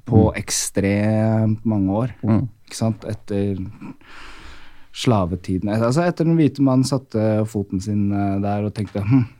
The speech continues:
Speaker 1: hva kan vi gjøre, <laughs> hva kan vi gjøre her, liksom?»
Speaker 2: Og, og det, det, og her er helt sinnssykt fact på det. Det er bare å se Frankrike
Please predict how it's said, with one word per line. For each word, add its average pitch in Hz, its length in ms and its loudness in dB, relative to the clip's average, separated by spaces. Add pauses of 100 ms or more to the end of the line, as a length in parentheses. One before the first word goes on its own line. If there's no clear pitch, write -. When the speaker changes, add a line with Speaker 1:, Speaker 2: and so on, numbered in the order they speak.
Speaker 1:
hva 101 180 -2
kan 101 140 -2
vi 104 60 2
gjøre, 92 440 -2 (240)
<laughs> - 320 -2
hva 220 160 4
kan 143 140 2
vi 147 100 6
gjøre 120 240 4
her, 104 180 0
liksom?» 127 360 -2 (140)
Speaker 2:
Og, 127 200 6
og 123 100 6
det, 120 140 8
det, 123 100 6 (180)
og 120 120 6
her 123 220 6
er 143 80 10
helt 117 180 8
sinnssykt - 600 4
fact - 280 0
på 113 80 6
det. 123 140 6
Det - 380 -6
er 127 100 6
bare 120 100 8
å 110 60 6
se 123 120 6
Frankrike 101 600 2